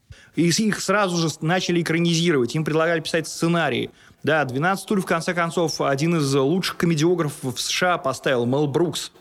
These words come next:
ставил, да, уже там где-то в семидесятых, что ли, эта история была. Нормальная, кстати, экранизация, вполне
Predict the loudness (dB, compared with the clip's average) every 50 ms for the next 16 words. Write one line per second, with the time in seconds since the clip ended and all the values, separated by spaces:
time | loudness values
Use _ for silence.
0 | -18 -18 -6 -4 -2 0 0 0 0 0 0 2 2 2 2 2 2 2 2 2
1 | 2 0 -2 -6 -14 -20 -16 -8 -4 0 0 0 0 0 -2 -2 0 0 0 0
2 | 0 0 -2 -2 -2 -8 -4 -2 -2 -2 0 -2 -4 -4 0 0 2 2 2 0
3 | 0 0 0 0 0 -2 -4 -8 -14 -10 -4 -2 0 0 0 0 0 0 0 0
4 | -4 -4 -2 -4 -2 -2 -4 -4 -2 -2 0 0 0 0 0 -2 -4 -8 -8 -4
5 | -2 -2 0 2 2 0 0 -2